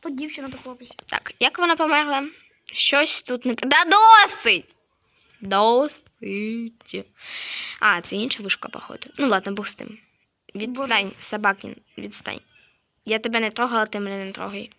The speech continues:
Speaker 2: Хоча я тебе
Speaker 1: О,
Speaker 2: трогала.
Speaker 1: тут, а як тут можливо померти?
Speaker 2: Отак.
Speaker 1: А хто вбив?
Speaker 2: Вовк, можливо.
Speaker 1: Або you are hungry. Міша, ти голодна?
Speaker 2: І що?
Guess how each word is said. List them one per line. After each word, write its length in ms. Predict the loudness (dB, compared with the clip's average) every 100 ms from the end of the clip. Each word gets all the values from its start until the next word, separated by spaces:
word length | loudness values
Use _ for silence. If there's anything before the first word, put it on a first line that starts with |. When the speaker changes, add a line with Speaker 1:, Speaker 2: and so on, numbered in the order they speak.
| _ _ _ _ _ _ -12
Speaker 2:
Хоча 200 | -10 -10
я 40 |
тебе 180 | -10 -2
Speaker 1:
О, 20 |
Speaker 2:
трогала. 260 | 2 2 2
Speaker 1:
тут, 160 | 0
а 40 | 2
як 320 | 4 4 2
тут 140 | -2 -2
можливо 340 | -2 -4 -4
померти? 560 | -4 -2 -2 -4 -12 -16 -12
Speaker 2:
Отак. 540 | -8 -4 -2 -4 -10 _ _ _ _ _ _ -16
Speaker 1:
А 60 |
хто 280 | -10 -2 0
вбив? 360 | 0 -4 -8 -14 _ _ _ _ _ _ _ -6
Speaker 2:
Вовк, 400 | -4 -4 -10 -20 _ _ _
можливо. 480 | -14 -12 -10 -10 -8
Speaker 1:
Або 180 | -6 -2
you 140 | -2 -2
are 200 | -2 -2
hungry. 420 | -4 -4 -10 -18 -20 _ -8
Міша, 180 | 0 0
ти 180 | 0
голодна? 400 | -2 -2 -4 -6 -12 _ _ -20 _ -20 _ _ _ _ _ _ _ -20 -20 -20 -20 -20 -20 -20 -6
Speaker 2:
І 100 | -4
що? 280 | -4 -8 -12